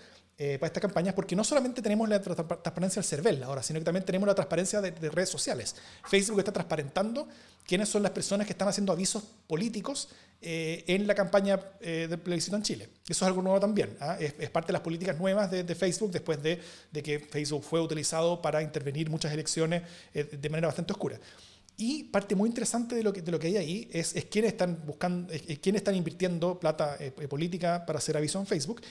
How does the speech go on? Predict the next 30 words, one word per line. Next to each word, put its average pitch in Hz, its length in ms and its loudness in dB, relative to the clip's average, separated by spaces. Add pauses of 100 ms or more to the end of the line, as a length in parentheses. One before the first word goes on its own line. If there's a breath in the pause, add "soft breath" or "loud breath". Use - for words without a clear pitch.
(140 loud breath)
y 190 60 -2
sobre 190 180 0
todo 180 100 2
cómo 226 180 4
lo 190 60 0
están 170 200 -4
haciendo, 110 400 -6 (160)
¿ah? 69 140 -10 (840)
Ahí 165 100 4
el 170 60 -2
Partido 185 240 2
Republicano 185 560 2 (240 loud breath)
no 170 160 2
es 214 100 0
el 247 160 -4
que, 196 320 0
el, 170 240 -4
el, 156 160 -2
el 147 100 -2
de 147 80 -4
Constantino 165 340 -2
Cast, 190 340 0
no 185 100 2
es 190 60 0
el 240 100 -2
que 190 80 0
más 185 160 2
plata 202 220 0
está - 100 -4
poniendo, 175 340 0